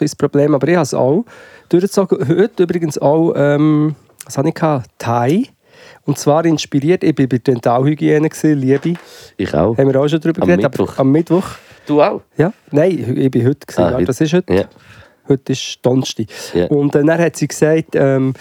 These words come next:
Speaker 1: ja, der Chef lädt alle ein, was ich mega einen guten Move finde, lädt alle ein, s-,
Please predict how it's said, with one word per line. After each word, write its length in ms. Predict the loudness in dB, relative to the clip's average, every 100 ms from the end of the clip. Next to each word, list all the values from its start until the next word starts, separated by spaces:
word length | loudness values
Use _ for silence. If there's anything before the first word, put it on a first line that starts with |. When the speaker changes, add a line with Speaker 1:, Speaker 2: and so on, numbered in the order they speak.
| -14 -2
Speaker 1:
ja, 180 | 0 0
der 100 | -2
Chef 440 | 0 0 -2 -4
lädt 260 | -2 -2 -2
alle 280 | -2 0 0
ein, 420 | -2 -4 -4 -4
was 180 | -6 -6
ich 160 | -6 -2
mega 440 | 0 0 0 0
einen 160 | 0 0
guten 300 | -2 -2 0
Move 140 | -2
finde, 320 | 0 0 0 -2
lädt 360 | -2 -2 0
alle 260 | 0 2 0
ein, 340 | 0 -2 -2 -4 _ _ _
s-, 220 | -16 -16